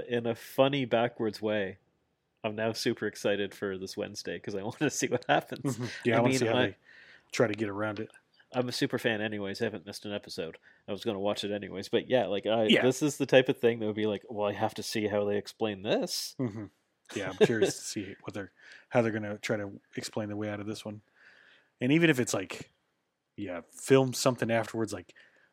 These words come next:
Speaker 2: one of the refs going backstage to cut a wire or something. But then you gotta worry about why Kingston sold it like he died. But
Speaker 1: Yeah, that's, that's the one thing, is Kingston's gonna have to come,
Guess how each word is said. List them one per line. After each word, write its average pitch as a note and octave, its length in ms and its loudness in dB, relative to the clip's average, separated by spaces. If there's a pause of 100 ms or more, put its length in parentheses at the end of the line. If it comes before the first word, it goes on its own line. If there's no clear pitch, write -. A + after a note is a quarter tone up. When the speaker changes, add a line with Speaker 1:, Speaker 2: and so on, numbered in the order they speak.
Speaker 2:
one A#2+ 140 4
of A2+ 60 2
the G#2+ 80 -2
refs A2+ 340 0
going A2+ 220 4
backstage A2 560 2
to G2 100 -6
cut - 280 2
a A2+ 40 0
wire G#2 480 0
or F2 80 -12
something. F2+ 420 -10 (1800)
But A#2+ 80 0
then B2 120 6
you A#2 60 0
gotta A#2+ 160 8
worry A#2+ 140 8
about A2+ 300 4
why B2 160 4
Kingston A2 400 -4
sold A2 240 -2
it G2+ 40 -4
like F#2+ 180 -8
he G2+ 40 -10
died. F2+ 460 -6
But A2+ 160 -4 (520)
Speaker 1:
Yeah, G#2 240 4 (360)
that's, C3+ 240 10
that's B2 320 6
the B2 100 8
one G#2 260 0
thing, G2+ 280 -2
is G2+ 260 -8
Kingston's A#2 480 -2
gonna G#2+ 200 2
have G#2+ 180 2
to G2 80 -8
come, G#2 300 -6